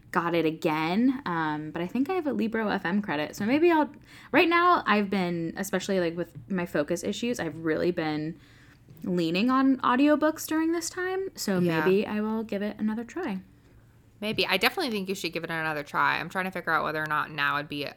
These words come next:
Speaker 2: I would, I would say probably now is not the best time for it because it is heavy, you know, and there's a lot.
Speaker 1: Yeah.
Speaker 2: It's not really, I'm like, I've definitely been more in the camp of sticking to escapism right now. And I think that's why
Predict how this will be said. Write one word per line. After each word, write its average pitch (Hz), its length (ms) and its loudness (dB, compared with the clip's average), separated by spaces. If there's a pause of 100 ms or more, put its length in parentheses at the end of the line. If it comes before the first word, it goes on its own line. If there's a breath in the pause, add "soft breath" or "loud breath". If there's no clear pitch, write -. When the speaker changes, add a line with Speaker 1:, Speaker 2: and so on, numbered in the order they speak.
Speaker 2:
I 156 100 -6
would, 160 280 -6
I 165 80 4
would 175 180 -2
say 220 460 0
probably 220 400 -6
now 165 260 0
is 151 160 -6
not 135 360 -6
the 175 60 -6
best 185 240 -4
time 196 280 -4
for 196 200 -4
it 196 200 -6
because - 240 -16
it - 80 -10
is 185 160 -6
heavy, 170 500 -4
you 175 80 -10
know, 160 200 -2
and 165 120 -6
there's 175 160 -6
a 190 40 0
lot. 156 340 4
Speaker 1:
Yeah. 190 60 -2
Speaker 2:
It's 190 120 -8
not 185 180 -4
really, 190 320 -2 (380 loud breath)
I'm 220 180 4
like, 226 380 -2
I've 180 180 -2
definitely 175 440 -2
been 170 200 -4
more 160 220 -6
in 165 120 -8
the 160 100 -8 (420)
camp 160 460 -2
of 151 340 -2 (120)
sticking 160 760 -6
to 156 280 -8
escapism 175 760 -6
right 208 180 -6
now. 220 500 -4
And 160 120 -6
I 160 80 -2
think 165 400 -4
that's 156 200 -2
why 151 440 0